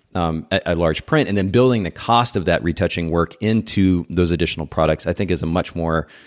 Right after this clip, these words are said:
uh, well, certainly efficient way to go, but much more proactive way to, to go about the conversation as well.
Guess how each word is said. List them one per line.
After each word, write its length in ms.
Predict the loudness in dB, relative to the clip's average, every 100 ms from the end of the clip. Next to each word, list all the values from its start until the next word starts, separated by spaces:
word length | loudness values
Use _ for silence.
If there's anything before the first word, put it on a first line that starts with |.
| -20 _ -8
uh, 160 | -6 -6 -10 -4
well, 140 | -2
certainly 300 | 0 0 2
efficient 380 | 0 0 0 0
way 120 | 0
to 100 | 2
go, 180 | 2 0
but 160 | 0 -2
much 180 | -4 -4
more 100 | -6
proactive 500 | 0 0 0 -2 -2
way 240 | 0 -2
to, 220 | -2 -4
to 160 | -4 -4
go 80 | -2
about 200 | -2 -4
the 60 |
conversation 560 | -6 -6 -4 -4 -4 -6
as 100 | -4
well. 300 | -4 -4